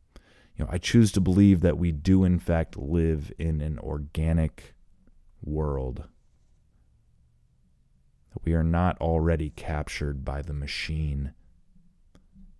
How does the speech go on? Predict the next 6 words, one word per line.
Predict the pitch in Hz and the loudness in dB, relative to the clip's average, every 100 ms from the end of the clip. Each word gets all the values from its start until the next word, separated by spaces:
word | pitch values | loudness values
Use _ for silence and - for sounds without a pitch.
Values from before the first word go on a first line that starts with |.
| - - - - - - - - - - - - - _ | -20 -20 -20 -20 -20 -20 -20 -20 -20 -20 -20 -20 -20 _
And | 82 | -4
while | 78 76 | -2 0
I | 76 | 0
have | 76 73 | -2 0
no | 76 80 80 80 78 - - - - - _ _ _ - | 2 4 6 4 0 -6 -20 -20 -20 -20 _ _ _ -14
way | - 78 78 78 78 76 | -6 0 2 2 2 0